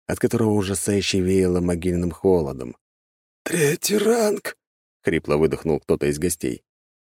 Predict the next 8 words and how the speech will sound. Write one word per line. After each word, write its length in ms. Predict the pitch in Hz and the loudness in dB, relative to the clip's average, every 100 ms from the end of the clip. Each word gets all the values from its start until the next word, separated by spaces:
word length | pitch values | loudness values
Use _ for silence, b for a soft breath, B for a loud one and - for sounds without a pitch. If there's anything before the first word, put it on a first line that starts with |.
| _ _ _ | _ _ _
В 60 | - | -6
отдалении 640 | 71 85 95 101 101 95 | -2 -2 0 2 2 2
медленно 440 | 95 92 95 87 | 2 2 0 0
осели 380 | 85 - 87 82 | -2 0 0 2
на 200 | 78 76 | 0 -2
пол 180 | 78 73 | 0 -2
несколько 420 | 73 62 - 69 | 0 -4 -6 -10
человек. 540 | - 65 58 52 - | -8 -8 -6 -8 -10